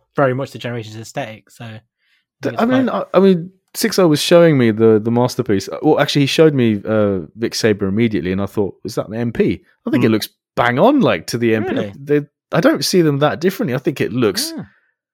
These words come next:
Speaker 2: not ungenerations-y, but it's, it could easily be the definitive Vic Saber in anyone's collection.
Speaker 1: No,
Speaker 3: It's,
Speaker 1: I agree
Speaker 3: it's
Speaker 1: with
Speaker 3: more,
Speaker 1: that.
Speaker 3: more detailed, yeah, definitely
Speaker 1: Yeah.
Speaker 3: than the M P, but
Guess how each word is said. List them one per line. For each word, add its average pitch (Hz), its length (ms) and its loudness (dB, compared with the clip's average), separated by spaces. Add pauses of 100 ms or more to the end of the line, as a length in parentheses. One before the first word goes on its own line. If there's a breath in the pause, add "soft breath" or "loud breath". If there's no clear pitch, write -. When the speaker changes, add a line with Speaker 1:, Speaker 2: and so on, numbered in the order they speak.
(220)
Speaker 2:
not 226 220 0
ungenerations-y, 139 1000 0
but 101 260 0 (380)
it's, - 260 -4 (440)
it 170 140 2
could - 140 -4
easily 139 340 2
be 120 120 4
the 110 100 2
definitive 110 560 -4
Vic 107 200 -4
Saber 101 340 0
in 90 160 -10
anyone's 101 440 -4
collection. 87 440 -12 (480)
Speaker 1:
No, 233 120 -2
Speaker 3:
It's, 147 140 -2
Speaker 1:
I 175 80 -2
agree 175 200 0
Speaker 3:
it's 151 60 0
Speaker 1:
with 180 80 2
Speaker 3:
more, 165 80 2
Speaker 1:
that. 151 160 -2
Speaker 3:
more 147 200 -2
detailed, 107 520 -6
yeah, - 160 -8
definitely 107 440 -10
Speaker 1:
Yeah. - 40 -18
Speaker 3:
than 92 140 -12
the 92 80 -10
M 101 120 -10
P, 101 280 -14
but - 180 -12